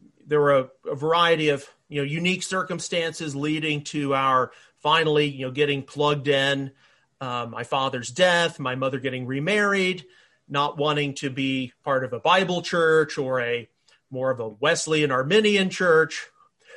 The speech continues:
the very brief stint they spent in the charismatic movement, and then going on a tour to Israel and my parents being told by the Lord, "I want you to keep the feasts."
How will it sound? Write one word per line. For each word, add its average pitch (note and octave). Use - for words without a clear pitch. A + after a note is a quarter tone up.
the B2+
very D3+
brief E3+
stint E3
they C#3
spent D3+
in C3+
the B2+
charismatic E3+
movement, F3
and D3
then D#3
going D3+
on C#3+
a C3
tour D3+
to C#3+
Israel E3+
and B2
my C3
parents D3+
being D3
told C#3+
by C3+
the C3
Lord, C3
"I C#3
want C#3+
you C#3
to C#3
keep C#3
the B2+
feasts." -